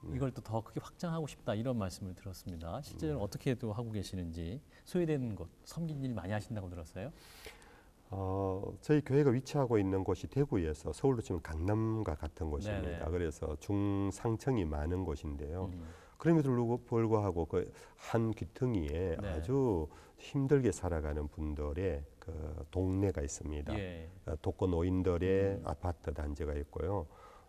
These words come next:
Speaker 1: 또 부모 없는, 어, 소년, 소녀 가장들의 그 어떤 또 동네가 있고.
Speaker 2: 네.
Speaker 1: 어, 저희 교회가, 어, 우리 교회가 책임을 져야 하지 않을까
Speaker 2: 음.
Speaker 1: 하고,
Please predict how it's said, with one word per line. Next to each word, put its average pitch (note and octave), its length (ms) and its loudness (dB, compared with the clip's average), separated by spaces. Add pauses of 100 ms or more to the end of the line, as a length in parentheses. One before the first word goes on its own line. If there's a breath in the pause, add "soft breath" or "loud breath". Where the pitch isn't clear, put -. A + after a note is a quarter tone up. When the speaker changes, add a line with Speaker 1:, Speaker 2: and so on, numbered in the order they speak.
Speaker 1:
또 D#2 1160 0 (380)
부모 A2+ 300 8
없는, D#2+ 760 2 (300)
어, D#2 800 -4
소년, G2 340 2
소녀 F2 320 0
가장들의 A2 880 2 (220 loud breath)
그 - 100 -6
어떤 D#2+ 380 -2
또 D#2+ 140 -2
동네가 D#2+ 540 -2
있고. D2 420 -6
Speaker 2:
네. G2+ 200 -6 (500 loud breath)
Speaker 1:
어, F#2 320 0
저희 A#2 300 2
교회가, G2 540 0 (320 loud breath)
어, E2+ 840 0 (180)
우리 A2 160 4
교회가 G2+ 280 6
책임을 G#2+ 360 2
져야 E2 220 0
하지 D2+ 180 -2
않을까 D#2 560 -4
Speaker 2:
음. F2 120 -6
Speaker 1:
하고, F#2+ 420 4